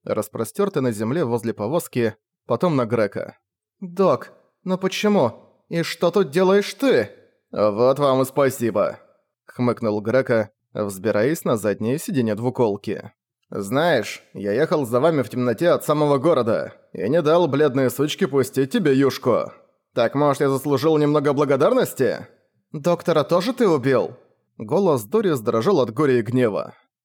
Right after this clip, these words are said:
«Шутишь? Его прикончила вампирская стерва. Хотя этот её шаг слегка облегчил мне спасение твоей задницы». Осторожно, чтобы не затушить крохотный огонёк,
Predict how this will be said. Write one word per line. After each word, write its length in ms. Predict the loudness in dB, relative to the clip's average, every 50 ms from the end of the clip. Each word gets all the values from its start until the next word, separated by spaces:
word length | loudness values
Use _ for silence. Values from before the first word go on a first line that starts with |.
| _ _
«Шутишь? 800 | -18 -14 -6 -2 0 2 2 2 2 2 0 0 -2 -8 -16 _ _ _
Его 320 | -10 -6 -4 -2 0 0 0
прикончила 600 | 0 -2 -2 0 2 2 2 2 2 2 4 4
вампирская 600 | 4 2 2 0 0 -2 -2 0 2 2 2 2
стерва. 580 | 0 0 2 2 2 4 2 2 0 0 -4 -12 -20 _ _ _ _
Хотя 360 | -8 -2 0 2 2 2 2
этот 240 | 2 2 0 0 0
её 240 | 2 2 2 2 2
шаг 340 | 2 2 2 2 2 0
слегка 420 | -2 -2 -2 -2 -2 0 2 2 2
облегчил 460 | 2 2 0 -2 -2 0 0 2 4
мне 120 | 4 2
спасение 480 | 2 2 0 0 0 2 2 2 2 2
твоей 260 | 2 2 2 4 2
задницы». 720 | 2 2 0 0 0 -2 -6 -6 -6 -6 -6 -6 -6 -10 -14 _ _ _ _ _ _ _ _ _ -6
Осторожно, 840 | -4 -4 -4 -4 -4 -2 0 0 0 0 0 0 0 0 -2 -4 -8
чтобы 320 | -16 -14 -10 -6 -4 -2 -2
не 60 | -2
затушить 420 | -2 -4 -6 -6 -4 -4 -4 -4
крохотный 460 | -2 -2 -2 -2 -2 -2 -4 -2 -2
огонёк, 500 | -2 0 0 0 2 2 0 0 -4 -10